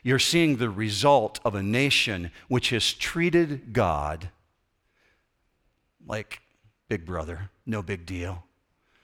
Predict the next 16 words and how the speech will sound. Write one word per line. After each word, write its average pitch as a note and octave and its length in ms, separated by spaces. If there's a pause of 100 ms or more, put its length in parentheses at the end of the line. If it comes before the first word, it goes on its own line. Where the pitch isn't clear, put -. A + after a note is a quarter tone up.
(640)
He's - 300
fuzzy, F#2+ 480
he's, G2 280
he's G#2+ 340
teddy A#2 300
bear F2 280
Jesus. E2+ 720 (680)
He A#2 140
just, G2+ 260
like, F#2+ 260
lovable, F2+ 600
right? G2+ 300 (1200)
Yeah, G#2 240
God B2 460
is A2+ 300
love, E2+ 640